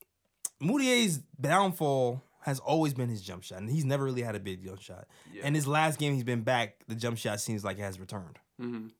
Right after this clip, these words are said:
Speaker 1: Much like it has in the beginning of the season, then it kinda tapered off.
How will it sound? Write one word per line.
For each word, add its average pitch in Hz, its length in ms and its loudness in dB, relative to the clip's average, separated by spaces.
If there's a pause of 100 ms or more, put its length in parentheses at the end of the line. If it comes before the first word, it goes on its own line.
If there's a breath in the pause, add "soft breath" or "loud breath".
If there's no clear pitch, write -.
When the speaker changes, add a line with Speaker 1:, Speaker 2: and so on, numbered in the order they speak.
(220)
Speaker 1:
Much 117 260 -2
like 113 160 -2
it 110 120 -2
has 104 340 -2
in 101 80 -4
the 98 60 -4
beginning 101 240 -4
of 101 60 -4
the 95 40 -6
season, 101 360 -4
then 92 120 -6
it 87 220 -12
kinda 92 180 -10
tapered 90 280 -14
off. - 240 -18